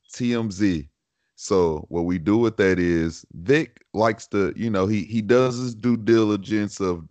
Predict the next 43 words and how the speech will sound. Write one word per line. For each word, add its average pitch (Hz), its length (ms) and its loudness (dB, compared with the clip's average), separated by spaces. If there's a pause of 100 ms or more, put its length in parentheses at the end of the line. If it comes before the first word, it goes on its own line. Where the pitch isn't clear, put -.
(140)
during 101 260 -4
the 95 60 -4
week, 95 600 -4
hearing 95 400 -4 (240)
all 92 300 2
the 85 80 -4
news 87 640 -2
and 76 140 -8 (520)
picking 127 300 0
out 107 140 0
what's 104 220 -2
important 98 440 -2
to 87 60 -8
touch 95 300 -4
on. 87 180 -4
So, 82 360 -4
you 87 120 -6
know, 78 240 -4 (380)
that's, 147 240 0
that's 147 200 2
what 156 160 0
we 143 200 2
like 120 280 0
to 117 160 -16
bring 101 320 -2
to 95 120 -4
the 80 80 -14
table 87 320 -2
during 80 240 -2
What's 80 220 -4
the 82 100 -6
Word. 76 420 -2
So 73 320 -2 (140)
usually 101 280 0
we 101 80 2
do 95 160 4
B 92 200 0
team 92 260 -2
players 90 340 2
of 87 100 0
the 80 80 2
week, 92 340 2
but 73 240 -2